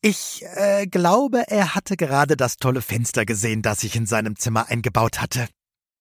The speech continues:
Ich hatte sogar ein paar schöne blaue Vorhänge angebracht. Ich will ja nicht angeben, aber es sah einfach toll aus.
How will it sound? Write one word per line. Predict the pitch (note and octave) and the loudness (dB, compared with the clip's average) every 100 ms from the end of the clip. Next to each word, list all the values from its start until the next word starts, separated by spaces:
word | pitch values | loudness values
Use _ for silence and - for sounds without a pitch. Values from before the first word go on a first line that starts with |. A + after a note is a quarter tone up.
| _ _ - | _ _ -4
Ich | - | 0
hatte | G3+ G3+ | 2 2
sogar | F#3+ G3 G3 | 2 4 2
ein | G3 F#3+ | 2 0
paar | G3+ | 0
schöne | - F3+ F#3+ | 2 2 2
blaue | F3+ C#3 F3+ | 2 4 2
Vorhänge | - C4 C#4 C#3 C#3 C3+ | 0 0 2 2 2 0
angebracht. | C#3+ C#3 C3+ C#3+ - - - - - - - _ _ - | 2 2 2 -2 -2 -12 -16 -18 -20 -20 -20 _ _ -14
Ich | - - | -12 -8
will | B2 | -4
ja | B2 A2 | -2 -2
nicht | D#3+ - - | -2 -4 -8
angeben, | A2 D#3 E3 A#2 A#2+ A#2 B2 - | -4 -2 0 0 0 0 -4 -6
aber | - A#2 A#2+ - _ - | -4 -2 -2 -4 _ -12
es | A#2 - | -8 -4
sah | C#3 | -4
einfach | C3+ D3+ D3+ F3+ - | -2 -4 -2 -4 -4
toll | - B3+ G#3+ - | -4 0 0 -2
aus. | - - - | -6 -6 -10